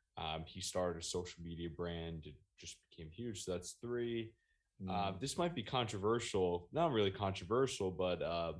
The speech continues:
Speaker 1: like, uh, the Paul brothers, Logan and <laughs> Jake, 'cause
Speaker 2: Oh.
Speaker 1: no matter how many people wanna hate those guys, I mean, listen,
Speaker 2: Yeah.
Speaker 1: they've, they've been able to stay relevant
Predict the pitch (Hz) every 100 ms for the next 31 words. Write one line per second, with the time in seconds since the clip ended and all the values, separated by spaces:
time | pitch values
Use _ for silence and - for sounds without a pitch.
0 | 90 _ 90 90 82 85 82 - - 107
1 | 107 87 82 78 76 - - - - 95
2 | 90 90 90 85 80 - 107 104 107 101
3 | 87 135 147 147 120 101 131 151 117 95
4 | - _ - 113 113 107 107 110 104 95
5 | 95 90 92 101 101 95 90 87 90 85
6 | 87 92 90 87 85 76 - - _ _
7 | _ _ _ - 104 104 147 139 95 95
8 | 92 101 95 110 123 104 95 - 101 82
9 | 85 92 98 85 80